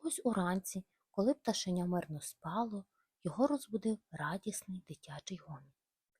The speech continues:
«Ще один з'явився!» закричався якийсь малюк.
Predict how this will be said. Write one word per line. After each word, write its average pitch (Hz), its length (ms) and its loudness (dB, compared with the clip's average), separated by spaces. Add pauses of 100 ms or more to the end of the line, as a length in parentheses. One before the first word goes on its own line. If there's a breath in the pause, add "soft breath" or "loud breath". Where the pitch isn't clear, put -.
(320)
«Ще 349 460 12
один 269 300 10
з'явився!» 247 760 6 (280)
закричався 190 640 -2
якийсь - 260 -10
малюк. 202 480 2